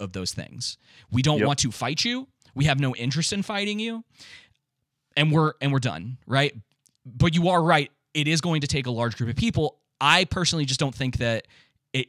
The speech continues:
Speaker 1: it's done through politics, or that the main reason or the main way you do it is through politics, right?
Speaker 2: Hmm.
Speaker 1: You change the people, and like we talk about, politics is downstream from culture.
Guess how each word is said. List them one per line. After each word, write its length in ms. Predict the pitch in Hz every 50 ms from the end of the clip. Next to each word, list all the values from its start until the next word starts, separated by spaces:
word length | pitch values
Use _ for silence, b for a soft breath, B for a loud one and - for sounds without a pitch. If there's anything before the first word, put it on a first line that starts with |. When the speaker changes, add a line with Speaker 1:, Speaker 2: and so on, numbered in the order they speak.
| _
Speaker 1:
it's 240 | - 127 117 - -
done 200 | - - 117 113
through 80 | - 101
politics, 480 | - 127 123 127 127 - 156 143 - -
or 120 | - 131 127
that 140 | 135 120
the 60 | - 131
main 600 | 127 123 120 127 131 139 139 139 139 131 117 110
reason 600 | 120 120 117 117 107 113 107 107 104 104 104 b b b b b
or 80 | - 139
the 80 | 143 139
main 320 | 135 156 165 170 160 147
way 120 | 143 147
you 140 | 135 131 127
do 160 | 120 135 131
it 60 | 123 113
is 100 | 113 -
through 120 | - 113
politics, 640 | - - 101 98 87 90 - - - - - - - _ _
right? 260 | - 117 123 127 - b b b b b
Speaker 2:
Hmm. 80 | 110
Speaker 1:
You 60 | 110 123
change 320 | - 175 208 208 202 -
the 60 | -
people, 420 | - - 214 214 165 - 151 143 143
and 60 | 131 135
like 140 | 139 139
we 100 | 147 156 143
talk 240 | - 156 143 143 -
about, 280 | 127 120 113 113 - b b b -
politics 360 | - 135 135 139 - 135 120 -
is 60 | 123
downstream 540 | 120 131 123 123 123 - - 147 143 139 135
from 120 | 131 113 -
culture. 440 | - 180 180 165 - 120 110 104